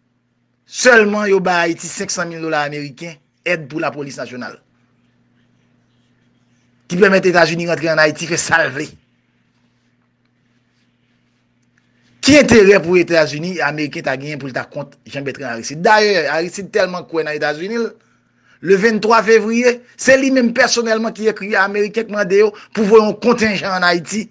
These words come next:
ki pou vin kanpe an fas lame rebèl. E se sou ekskiz sa ke ou wè ke la Frans Chili, États-Unis rentré en Haïti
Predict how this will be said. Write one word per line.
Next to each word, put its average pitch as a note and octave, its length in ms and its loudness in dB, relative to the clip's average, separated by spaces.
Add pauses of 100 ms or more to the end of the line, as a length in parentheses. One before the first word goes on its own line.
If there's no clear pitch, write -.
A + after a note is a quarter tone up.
(380)
ki F#3+ 120 -4
pou F#3 120 0
vin F#3+ 140 -2 (100)
kanpe G3+ 360 2
an F3 120 -2
fas - 240 0
lame E3+ 240 0
rebèl. C#3 340 -2 (340)
E F#3 120 4
se G#3 180 6 (140)
sou G#3 240 2
ekskiz A#3 480 0
sa F3+ 240 4
ke F#3 120 -2 (240)
ou E3 200 2
wè F#3 120 4
ke E3+ 120 0
la D#3+ 160 0
Frans F#3 360 -4 (360)
Chili, F#3 460 0
États-Unis E3+ 500 0
rentré F3 260 -2
en E3+ 80 -4
Haïti E3 440 -4